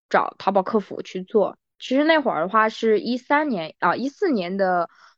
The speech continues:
呃，过年。然后那会儿我跟我，跟我的妈妈讲说，我说，呃，我都上大学了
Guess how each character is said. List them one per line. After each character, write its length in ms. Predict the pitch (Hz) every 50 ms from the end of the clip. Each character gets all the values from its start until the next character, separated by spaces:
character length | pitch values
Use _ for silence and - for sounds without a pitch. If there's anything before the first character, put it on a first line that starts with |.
| _ _ _ _
呃， 300 | - 185 185 175 175 185
过 200 | - - 320 302
年。 340 | 262 202 170 147 185 247 247 - _
然 120 | - 185 196
后 120 | 240 285
那 100 | 311 320
会 100 | 294 254
儿 120 | 208 196 185
我 40 |
跟 140 | 185 - 254
我， 260 | 226 202 185 - -
跟 200 | - - 247 254
我 100 | 240 208
的 220 | 185 185 180 175 175
妈 160 | 196 220 226
妈 120 | 233 220
讲 220 | 208 196 170 - 190
说， 240 | - 196 190 196 185
我 100 | 170 175
说， 400 | 175 - 208 208 202 202 208 214 _ _ _ _ _ _ _
呃， 260 | _ 180 180 170 -
我 120 | 170 180 180
都 120 | 185 202
上 160 | 220 254 262 254
大 180 | 294 277 262
学 160 | 240 - - 180
了 300 | - 127 - 123 -